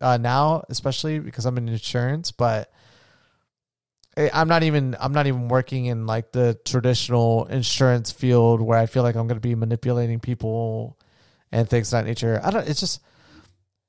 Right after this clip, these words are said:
we'll talk about it tomorrow. Like, uh, we'll talk about, like, my, my perspective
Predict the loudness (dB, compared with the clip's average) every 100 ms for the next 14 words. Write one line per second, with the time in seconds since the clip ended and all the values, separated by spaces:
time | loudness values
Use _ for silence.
0 | _ _ -4 0 2 2 2 4 2 2
1 | 2 2 2 -2 _ -2 -2 -2 2 6
2 | 6 6 4 0 -2 -2 2 4 2 2
3 | 2 2 0 0 0 2 -2 0 0 0